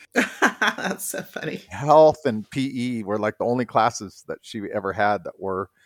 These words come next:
Speaker 2: with all the other students. Otherwise, it was the same students in every class all through her high school.
Speaker 1: When you said that, that's where you met her, I'm like, "Wait a minute, she went to school with us?" 'Cause I don't remember her either.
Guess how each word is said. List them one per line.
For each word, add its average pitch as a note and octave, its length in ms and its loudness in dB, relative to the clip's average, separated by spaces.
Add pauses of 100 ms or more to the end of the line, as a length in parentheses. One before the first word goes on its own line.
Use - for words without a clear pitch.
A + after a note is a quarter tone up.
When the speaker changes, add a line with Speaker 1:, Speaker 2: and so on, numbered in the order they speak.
(240)
Speaker 2:
with G2+ 180 -4
all G#2+ 160 2
the G#2+ 100 0
other A#2+ 180 0
students. F#2+ 460 -8
Otherwise, E3+ 400 2
it B2+ 40 0
was G2 160 -8
the G2 80 -4
same D3 560 -4
students C3+ 520 -4
in - 160 -8
every A#2 200 -4
class - 580 -2 (320)
all C#3+ 200 6
through G3 220 0
her E3 180 2
high D3 180 2
school. - 400 -8 (320)
Speaker 1:
When G#3 240 0
you G#3 80 0
said A#3+ 400 2
that, F3+ 240 4
that's F#3 280 2
where F#3 140 0
you E3 140 0
met E3 240 0
her, D3+ 440 0
I'm F#3+ 140 2
like, F3 400 0
"Wait A#3+ 240 4
a A3+ 40 2
minute, E3 280 -4
she - 140 -4
went A3+ 160 4
to D4 60 -4
school F#3+ 240 0
with B3 160 0
us?" C#4 340 0
'Cause G#3+ 200 0
I A#3 120 4
don't B3 160 2
remember F#3 320 -2
her F3+ 160 -4
either. E3+ 520 -2